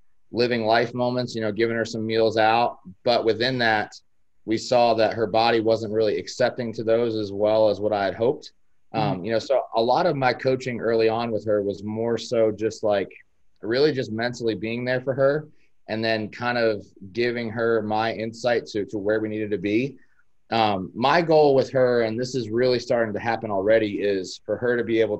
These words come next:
Speaker 1: to have a higher intake of food and be able to utilize food better in every season, in the off season, during a prep. Um, because, like, the girl, you know, you girls that are watching this, you girls that are listening to this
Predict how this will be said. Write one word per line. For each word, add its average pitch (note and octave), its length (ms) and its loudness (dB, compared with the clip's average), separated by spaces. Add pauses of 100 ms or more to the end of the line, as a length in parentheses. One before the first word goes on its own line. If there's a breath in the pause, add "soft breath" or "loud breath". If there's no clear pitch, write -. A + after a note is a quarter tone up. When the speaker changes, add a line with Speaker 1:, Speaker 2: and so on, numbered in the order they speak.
Speaker 1:
to G#2+ 280 -2
have G#2 180 -2
a G2 40 0
higher G#2+ 360 -2
intake G#2 340 -2
of F2+ 80 -8 (100)
food G#2+ 480 0 (600)
and G2 420 -4
be G#2+ 140 2
able G#2 140 2
to G2 60 -4
utilize G#2+ 540 0
food A2 240 -4
better G2+ 480 0
in G2+ 140 -6
every G2+ 260 -2
season, E2+ 400 -8
in F#2 60 -8
the F2+ 80 -6
off G#2+ 200 0
season, G2+ 640 -4
during G2+ 260 -2
a F#2 100 -8
prep. G#2+ 340 2 (600 soft breath)
Um, G2+ 320 -2
because, A#2 340 -2 (220)
like, G#2 280 0
the A2 80 -2
girl, A#2+ 440 4
you A#2 80 -2
know, G#2 220 -2
you B2 180 0
girls B2+ 320 4
that A2 100 0
are G#2+ 80 4
watching A2+ 420 0
this, G2+ 240 -4
you A2 120 -6
girls A2 260 4
that G#2+ 100 0
are G2 80 0
listening G2+ 440 -2
to G2 80 -14
this F#2 420 -2